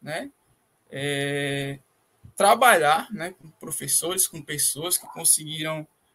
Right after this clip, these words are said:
assimilar, né, os conhecimentos acerca do pensamento computacional,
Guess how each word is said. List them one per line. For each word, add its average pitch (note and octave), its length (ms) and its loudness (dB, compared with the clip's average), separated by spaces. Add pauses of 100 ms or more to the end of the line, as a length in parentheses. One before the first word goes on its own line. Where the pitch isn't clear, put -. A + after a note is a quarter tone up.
assimilar, F3+ 1000 4
né, D3 160 -8
os D3 120 -4
conhecimentos D#3+ 680 -2
acerca D#3+ 320 -8
do D#3 100 -16
pensamento D3+ 500 -6
computacional, D3+ 960 -4